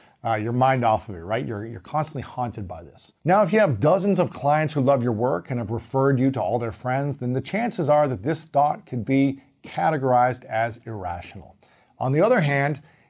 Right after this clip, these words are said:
if you've been putting your business on the back burner lately, staying up late, going out to parties, and not showing up to your sessions on time,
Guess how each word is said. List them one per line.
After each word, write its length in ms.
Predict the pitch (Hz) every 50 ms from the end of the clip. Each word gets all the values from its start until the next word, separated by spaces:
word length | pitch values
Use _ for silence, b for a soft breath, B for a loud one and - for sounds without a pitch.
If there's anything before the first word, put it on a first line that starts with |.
| b
if 140 | - 143 135
you've 100 | 160 143
been 140 | 147 135 120
putting 280 | - - 156 147 147 139
your 120 | 131 117
business 480 | 92 87 135 135 - - 135 123 - -
on 200 | - 120 107 101
the 60 | 92
back 320 | 92 117 123 127 117 107
burner 240 | - 127 120 117 120
lately, 400 | 110 117 120 127 120 113 120 113
staying 480 | 110 - - - 143 131 143 143 139 135
up 140 | 127 113 107
late, 380 | 113 117 120 139 139 131 104
going 260 | 113 127 131 127 127 131
out 160 | 127 123 -
to 80 | -
parties, 480 | - - - 139 135 135 139 139 131 110
and 100 | 123 117
not 220 | 120 131 156 147
showing 340 | - - 147 143 139 139 139
up 160 | 139 139 135 -
to 100 | - 127
your 100 | 110 104
sessions 400 | - - 147 135 120 123 117 104
on 180 | 110 110 107
time, 520 | 98 - - 156 156 143 123 120 120 110